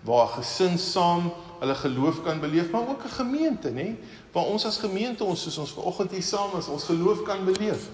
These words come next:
Want die Here sê dat dit belangrik is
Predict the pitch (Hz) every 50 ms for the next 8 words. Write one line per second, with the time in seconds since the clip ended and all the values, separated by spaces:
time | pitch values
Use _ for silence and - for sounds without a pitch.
0 | - - - - - - - - - - - - - - - - - - - -
1 | - - - - - - - - - - - 147 143 143 - - - - - 117
2 | 135 127 127 170 208 220 170 - - - 127 113 107 104 104 110 - - - -
3 | - - - - - - - - - 110 107 - 139 135 127 - 143 143 143 143
4 | 139 135 127 113 113 123 151 170 170 165 160 - 117 107 101 - - - -